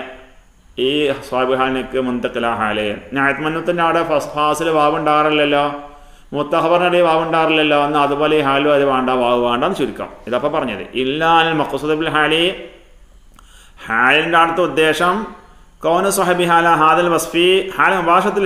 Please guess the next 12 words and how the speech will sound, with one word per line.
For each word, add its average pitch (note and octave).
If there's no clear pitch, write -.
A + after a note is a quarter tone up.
ഫീൽ D#3+
ചെയ്യും. A2
അവിടെ C3
ജാന D3
ചെയ്ത E3+
റാക്കിബ് F3
എന്ന് F#3+
പറഞ്ഞാൽ F3+
ചെയ്ത E3+
അപ്പോൾ F3+
റാക്കിബ് E3
എന്നല്ല, B2